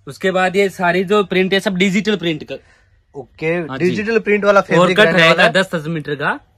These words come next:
Speaker 2: बड़ा कट रहने वाला, दस मीटर से बड़ा कट रहने का सारा, देखिए दोस्तों,
Speaker 1: और
Speaker 2: कितना
Speaker 1: रेट रहेगा मात्र तीन सौ साठ रुपए किलो।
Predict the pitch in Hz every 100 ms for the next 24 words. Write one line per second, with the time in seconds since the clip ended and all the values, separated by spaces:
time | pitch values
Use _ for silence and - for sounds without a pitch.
0 | - 160 185 190 175 175 170 175 185 185
1 | 185 180 180 180 175 175 170 175 185 160
2 | 165 170 160 160 156 156 160 165 185 185
3 | 185 180 170 165 170 190 180 180 180 190
4 | 170 160 156 139 - 104 95